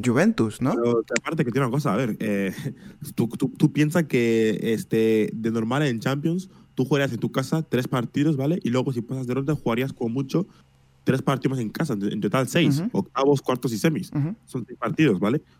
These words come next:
Speaker 2: Un partido de Champions es carísimo, la entrada es carísima,
Speaker 1: Ujú.
Speaker 2: ¿vale? Y más si, si es un partido fuerte. Eso, eso, eso creo, creo que todos lo sabemos,
Speaker 1: Sí, sí, sí.
Speaker 2: ¿vale? Eh, bien, esto sería, eh, serían mi-, serían ya mínimo nueve partidos ya, contra todos los equipazos. <laughs> O sea, las entradas ahí,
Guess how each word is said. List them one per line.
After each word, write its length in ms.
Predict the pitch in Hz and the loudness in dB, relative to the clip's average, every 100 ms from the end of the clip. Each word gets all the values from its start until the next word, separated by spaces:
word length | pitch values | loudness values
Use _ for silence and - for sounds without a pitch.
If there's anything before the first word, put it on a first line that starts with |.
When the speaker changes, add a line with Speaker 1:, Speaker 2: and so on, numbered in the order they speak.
| _ | _
Speaker 2:
Un 80 | 117 | -4
partido 200 | 123 127 | -2 0
de 20 | |
Champions 220 | 120 131 - | 0 -2 -4
es 100 | 113 | -6
carísimo, 480 | - 104 110 - - - | -4 -4 -4 -8 -12 -10
la 80 | |
entrada 200 | 98 127 143 | -6 -2 -2
es 60 | |
carísima, 380 | 107 107 - 165 _ - | 0 -2 -4 -8 _ -8
Speaker 1:
Ujú. 260 | 156 151 240 | -6 -6 -6
Speaker 2:
¿vale? 200 | 104 120 185 _ _ _ _ - | -4 -4 -4 _ _ _ _ -8
Y 120 | 107 | -4
más 180 | 127 139 | -2 -2
si, 80 | 127 | -6
si 320 | - - 135 | -10 -6 -4
es 60 | |
un 60 | 127 | -2
partido 160 | 117 110 | -2 -2
fuerte. 340 | - 92 - - - | -2 -2 -4 -10 -12
Eso, 140 | 113 120 220 | -6 -6 -6
eso, 140 | - - | -6 -6
eso 140 | 135 | -4
creo, 100 | 135 | -4
creo 220 | 131 - | -6 -6
que 80 | 120 | -4
todos 120 | 131 | -2
lo 20 | 113 | 0
sabemos, 300 | 98 90 - | 0 -4 -6
Speaker 1:
Sí, 140 | - | -8
sí, 60 | 147 | -6
sí. 180 | 147 175 | -6 -4
Speaker 2:
¿vale? 160 | 120 151 _ _ - - | -4 -4 _ _ -14 -4
Eh, 180 | 135 - | -4 -4
bien, 340 | 104 147 110 - _ - | -2 0 -2 -8 _ -4
esto 280 | 147 160 185 | -2 0 -2
sería, 340 | 175 180 190 | 0 0 0
eh, 280 | 139 123 120 117 | 0 2 2 0
serían 240 | - 151 139 | 2 2 2
mi-, 280 | 139 120 | 0 -2
serían 200 | - 151 | 0 2
ya 80 | 165 | 2
mínimo 360 | 165 190 214 214 | 2 2 -2 -4
nueve 220 | - 147 | 2 2
partidos 420 | 160 127 139 160 113 | 4 2 2 2 2
ya, 160 | 185 - _ _ _ _ - | 0 -2 _ _ _ _ -4
contra 280 | 139 131 | 0 0
todos 120 | 131 151 | 0 0
los 60 | |
equipazos. 560 | 151 110 190 196 180 - _ - | 0 0 0 0 -4 -10 _ -4
<laughs> 100 | 165 | -2
O 40 | |
sea, 140 | 120 135 | 2 2
las 140 | 131 | 2
entradas 440 | 123 110 147 170 131 | 0 2 2 2 0
ahí, 140 | 139 | -2